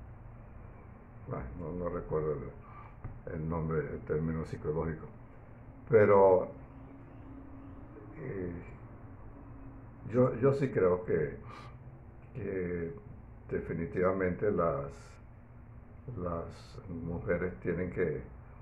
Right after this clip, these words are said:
empoderarse. Eh, o sea, la, las cosas que están ocurriendo en la India, por ejemplo, con, con las mujeres. Eh, yo recuerdo cuando estuve en la, en la India, yo decía que,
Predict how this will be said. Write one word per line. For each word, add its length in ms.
empoderarse. 760
Eh, 400
o 40
sea, 340
la, 220
las 60
cosas 280
que 60
están 180
ocurriendo 500
en 80
la 140
India, 280
por 140
ejemplo, 340
con, 260
con 120
las 100
mujeres. 500
Eh, 180
yo 100
recuerdo 360
cuando 200
estuve 360
en 60
la, 260
en 80
la 200
India, 300
yo 260
decía 360
que, 240